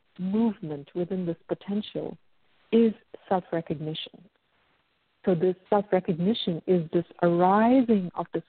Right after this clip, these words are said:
awareness, "I am," of, of being, an awareness of being. And that,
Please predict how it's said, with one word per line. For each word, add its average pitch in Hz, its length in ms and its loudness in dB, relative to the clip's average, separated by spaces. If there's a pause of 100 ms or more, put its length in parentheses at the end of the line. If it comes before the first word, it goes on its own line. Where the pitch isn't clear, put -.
awareness, 170 640 0 (220)
"I 165 280 -4
am," 156 400 -6 (540)
of, 180 140 4 (180)
of 170 100 0 (140)
being, 202 440 0 (320)
an 170 180 -6
awareness 190 500 0 (120)
of 156 80 -8 (120)
being. 156 380 -4 (140)
And 202 220 2
that, 190 220 2